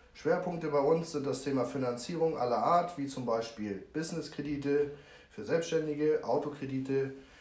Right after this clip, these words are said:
Privatkredite, Modern-, Modernisierungskredite bis hin zur Immo-,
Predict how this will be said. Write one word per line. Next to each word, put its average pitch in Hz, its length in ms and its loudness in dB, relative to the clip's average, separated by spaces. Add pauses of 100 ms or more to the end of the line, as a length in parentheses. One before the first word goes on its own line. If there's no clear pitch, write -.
(140)
Privatkredite, 156 1000 0 (240)
Modern-, 139 440 0 (100)
Modernisierungskredite 151 1400 -2 (340)
bis 147 200 -2
hin 160 160 2
zur 151 160 0
Immo-, 139 280 0